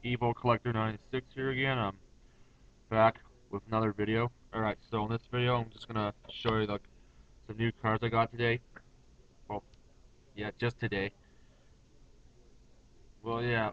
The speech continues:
I mean, yesterday's mail day from Fanatic Hockey, and, um, all the cards are pretty much,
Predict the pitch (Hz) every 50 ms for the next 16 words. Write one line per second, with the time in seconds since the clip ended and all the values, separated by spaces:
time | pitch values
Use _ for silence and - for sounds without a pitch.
0 | - 113 123 123 127 123 123 120 - - - - - - - - - - - 120
1 | 117 127 127 - 123 131 127 120 117 110 110 113 113 117 117 117 117 - - -
2 | 113 107 104 104 - - - - - - - - - - - - - - - -
3 | - - 113 110 110 113 117 117 113 - - 110 110 110 110 - - 120 120 113
4 | - - 107 110 107 107 104 107 101 101 98 98 95 95 - - - - _ -
5 | - - - - - - - - - - - - - - - - - - - -
6 | - - - - 113 117 117 120 - - 123 120 120 123 117 120 110 104 - -
7 | - 120 120 123 117 117 117 110 - - -